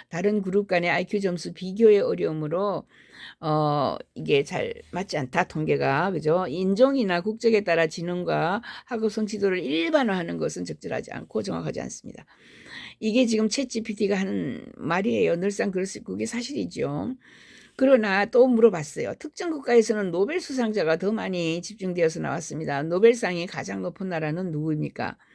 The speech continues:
하니까 노벨상은 국가가 아닌 개인에게 수여되기 때문에 특정 국가, 지금 아, 앞에서 계속해서 한국인의 아이큐가 제일 높다라는 이 문제를 가지고 집중적으로 이야기하니까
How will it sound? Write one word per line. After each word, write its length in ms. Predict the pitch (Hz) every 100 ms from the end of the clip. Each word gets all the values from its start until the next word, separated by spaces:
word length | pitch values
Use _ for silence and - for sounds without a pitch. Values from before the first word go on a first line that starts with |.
| - - - - - - - _
하니까 640 | - 214 185 156 165 170 185
노벨상은 960 | 175 196 240 262 233 208 190 214 226 220
국가가 640 | 208 233 208 190 180 175
아닌 400 | 165 170 180 170
개인에게 640 | 160 185 190 285 330 247 196
수여되기 560 | - 190 170 170 160
때문에 640 | - 160 165 160 160 165 165
특정 360 | 190 226 - 220
국가, 260 | 185 185
지금 240 | 185 202 214
아, 300 | - 240 247
앞에서 340 | - 240 208
계속해서 580 | 208 226 - 226 214 202 - - - -
한국인의 420 | 262 262 233 220
아이큐가 320 | 185 202 233
제일 180 | 196 170
높다라는 520 | 220 233 202 185 180
이 140 | 190 233
문제를 400 | 196 185 185 175
가지고 300 | 160 151 156
집중적으로 500 | 180 185 180 170 160
이야기하니까 880 | 165 165 165 156 147 147 165 156